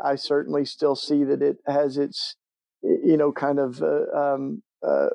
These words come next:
hooks in, in me as a white man. And I wanna,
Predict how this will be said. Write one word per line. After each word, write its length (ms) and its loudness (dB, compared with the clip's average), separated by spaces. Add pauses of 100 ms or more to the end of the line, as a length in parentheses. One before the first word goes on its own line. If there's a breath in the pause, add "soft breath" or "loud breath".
(120)
hooks 420 0
in, 280 0
in 440 0
me 320 2
as 200 -2
a 260 -2 (440)
white 340 2
man. 540 0
And 260 -2 (120)
I 100 0
wanna, 420 0